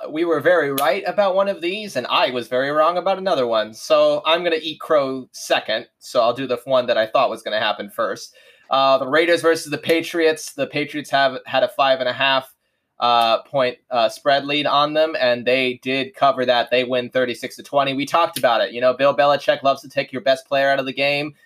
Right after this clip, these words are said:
Josh Jacobs held to seventy-one yards on the ground.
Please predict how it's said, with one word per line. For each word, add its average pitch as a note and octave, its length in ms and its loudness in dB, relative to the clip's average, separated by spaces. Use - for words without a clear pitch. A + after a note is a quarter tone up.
Josh C3 280 0
Jacobs C#3 420 -2
held C#3+ 240 0
to B2+ 60 -12
seventy-one D3+ 760 -2
yards C#3 600 2
on B2+ 260 0
the B2+ 80 -8
ground. B2+ 580 0